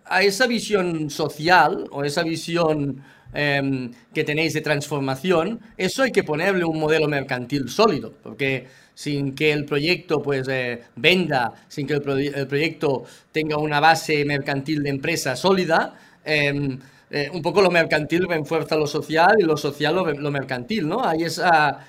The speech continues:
ese, esa realimentación. Hay varios proyectos, ¿no? de, de este índole. Quizá La Falleda es un, un proyecto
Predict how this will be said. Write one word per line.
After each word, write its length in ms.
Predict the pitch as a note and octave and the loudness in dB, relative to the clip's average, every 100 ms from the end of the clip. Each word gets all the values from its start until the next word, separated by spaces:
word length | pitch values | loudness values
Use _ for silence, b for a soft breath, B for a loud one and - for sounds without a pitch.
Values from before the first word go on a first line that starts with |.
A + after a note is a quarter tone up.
| B | B
ese, 400 | E3 D#3 E3+ D#3 | -6 0 2 2
esa 680 | E3+ E3 F3 D#3+ D3+ C#3+ C3+ B B | 0 -2 2 4 4 2 -2 B B
realimentación. 880 | C#3+ D#3+ D#3 D3 C#3+ C3+ F3 F3 D3+ - B B - - - - - | -2 0 0 -2 -4 -2 2 2 0 -6 B B -12 -12 -20 -18 -2
Hay 160 | F3 | 2
varios 300 | F#3 G#3 G3+ | 6 8 6
proyectos, 560 | F#3+ E3+ F3 G3+ F3 D3 | 4 0 0 0 -2 -4
¿no? 220 | E3+ A3+ | -2 0
de, 180 | G3 E3+ | 0 -2
de 120 | D#3 | -4
este 200 | D3+ D#3+ | -2 -2
índole. 440 | F3 G3 E3 C#3+ C3+ | -2 -2 -2 -2 -2
Quizá 400 | C#3 D#3+ D#3 E3 | -4 6 8 8
La 140 | D3+ | 6
Falleda 420 | D3 C3+ D#3+ D#3 | 2 0 2 0
es 80 | C#3 | 0
un, 300 | D3 C#3+ C#3+ | -2 -2 -4
un 140 | C#3+ C#3 | -6 -4
proyecto 640 | C#3+ C#3+ C#3 C#3 C3+ | -2 -2 -2 -2 -2